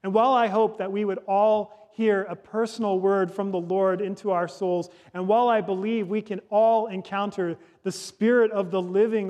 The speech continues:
Lord himself, may we not miss the power of what Jesus has said and continues to say and always says,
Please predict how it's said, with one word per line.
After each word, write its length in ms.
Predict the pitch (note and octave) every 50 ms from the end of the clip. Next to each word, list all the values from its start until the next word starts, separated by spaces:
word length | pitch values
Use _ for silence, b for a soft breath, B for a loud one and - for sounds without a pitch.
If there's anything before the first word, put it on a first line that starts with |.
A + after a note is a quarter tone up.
| F3+ F3
Lord 320 | F#3 F#3+ G3 G3+ G3 F#3+
himself, 760 | E3+ F3+ F3+ F3 F3 E3+ - - - F#3 E3+ E3 D3+ C3+ C3 _ _ _ _ _ _ _ _ _ _ _ _ _ _ _ _ _
may 300 | - F3 F#3 G3 G#3 A3+
we 300 | A#3+ G#3+ G#3 G#3+ A3 A3
not 400 | G#3 G3 G3 G3 G3+ G3+ G#3+ G#3+
miss 400 | F#3 F#3 F#3+ G3+ F#3+ - - -
the 160 | _ E3 F3 - _ _ _
power 720 | _ - - E3+ D#3+ D#3 D#3 D3+ D3 C#3 C3 B2 B2 A#2+ b b b b b b
of 120 | - D3+ D#3+
what 200 | F3+ F#3 F3 -
Jesus 400 | F3 F#3 F#3 D#3+ E3+ E3 - -
has 380 | - E3 E3+ F#3+ A3+ G#3+ A3
said 320 | - A3 G#3 G3+ G3 G3 - B B B B B
and 120 | F3 F3
continues 640 | - F3+ F3+ E3 - - G#3 G#3+ G#3+ G#3 G#3 G3+ G#3
to 100 | - F#3
say 420 | E3+ - F#3+ F3+ F3 E3+ E3+ E3 E3+ b b b b b
and 120 | D#3+ E3+ A3
always 680 | - F#3 F3+ G3 G#3 A3 G#3+ G3 F#3 E3+ E3 E3 D#3+
says, 760 | - - - F3 E3+ D#3+ D#3 C#3+ C#3+ C#3+ C3 - - -